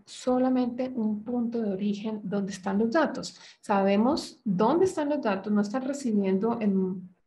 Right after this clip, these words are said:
los computadores de muchas personas, sino que tenemos un solo origen de datos. Tenemos, podemos, tenemos la opción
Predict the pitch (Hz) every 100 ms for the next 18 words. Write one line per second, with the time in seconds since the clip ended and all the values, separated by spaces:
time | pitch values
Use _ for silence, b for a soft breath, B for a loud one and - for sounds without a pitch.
0 | _ - - 202 190 190 185 190 254 214
1 | 208 233 285 311 311 285 226 247 202 -
2 | - _ - - 180 - 196 - 269 294
3 | 294 285 269 269 247 185 180 196 - b
4 | b b b b - 208 190 190 196 214
5 | 226 - - 202 190 208 254 - - _
6 | _ - 190 196 240 226 - - 254 294
7 | 196